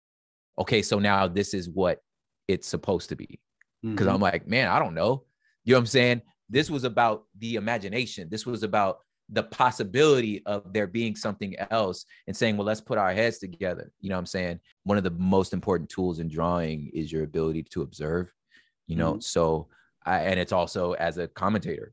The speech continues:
Speaker 1: and as, you know, someone who enjoys sociology and history, like, you have to be able to observe well. So I think that, like, uh, uh, observing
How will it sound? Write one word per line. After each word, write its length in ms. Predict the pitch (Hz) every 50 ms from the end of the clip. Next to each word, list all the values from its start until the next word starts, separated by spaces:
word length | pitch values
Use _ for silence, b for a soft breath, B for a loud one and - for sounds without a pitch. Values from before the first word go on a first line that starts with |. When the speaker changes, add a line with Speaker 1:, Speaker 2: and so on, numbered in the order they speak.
| _ _ -
Speaker 1:
and 200 | - 85 85 78
as, 460 | 78 78 78 78 78 - - - - _ _ _ _ _ _ -
you 140 | 82 85 82
know, 320 | 78 76 73 73 71 - _
someone 240 | - - 98 85 80
who 160 | 80 80 78
enjoys 360 | 78 80 73 80 78 78 76 -
sociology 520 | - 78 76 - 78 80 85 85 80 80 73
and 80 | 76
history, 360 | 80 85 87 - - 78 78 73
like, 160 | 73 69 -
you 120 | - 80 80
have 200 | 87 90 78 -
to 60 | - 80
be 160 | 76 80 76
able 120 | 76 73 76
to 80 | 67 64
observe 460 | 71 69 71 - 78 76 76 73 71
well. 420 | - - 78 78 76 71 65 - B B B B B B B
So 140 | - -
I 80 | 90 92
think 260 | - - 92 90 - -
that, 160 | 92 78 78
like, 260 | 85 85 80 78 - - -
uh, 200 | - 95 92 - -
uh, 140 | 78 65 - - -
observing 1160 | 107 101 - 104 101 90 101 90 95 95 95 101 110 107 110 110 110 110 110 104 101 98